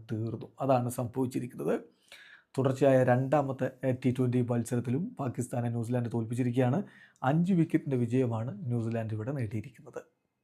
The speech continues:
ആദ്യ മത്സരത്തിൽ പാകിസ്ഥാനെ കൊന്നു കൊല വിളിച്ചിരുന്നു. നമ്മൾ വീഡിയോ ഇതാണ്.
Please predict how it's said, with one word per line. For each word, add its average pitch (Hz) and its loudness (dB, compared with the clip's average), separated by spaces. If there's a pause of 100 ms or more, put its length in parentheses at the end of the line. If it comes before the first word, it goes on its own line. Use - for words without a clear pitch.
(920)
ആദ്യ 120 0
മത്സരത്തിൽ 139 2
പാകിസ്ഥാനെ 143 2
കൊന്നു 143 0
കൊല 143 2
വിളിച്ചിരുന്നു. 120 -2 (760)
നമ്മൾ 147 4
വീഡിയോ 139 6
ഇതാണ്. 123 0